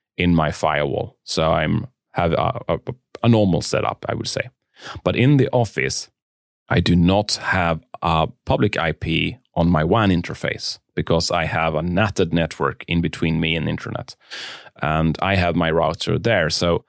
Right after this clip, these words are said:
the only thing I can think about is that these lamps, for whatever reason, they are interacting with that private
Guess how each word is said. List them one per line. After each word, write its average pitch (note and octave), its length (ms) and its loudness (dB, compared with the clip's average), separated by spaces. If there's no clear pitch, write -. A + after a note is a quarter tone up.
the - 180 0
only D3+ 380 6
thing B2 360 2
I G2+ 80 2
can F#2 180 -2
think F2 260 -2
about D#2 320 0
is E2+ 140 -4
that E2+ 180 -4
these G2 240 2
lamps, F2 320 2
for E2+ 180 0
whatever G#2+ 560 2
reason, F2 680 2
they F2 240 2
are E2+ 120 2
interacting F2 960 0
with E2+ 260 2
that E2+ 260 -2
private E2+ 460 -2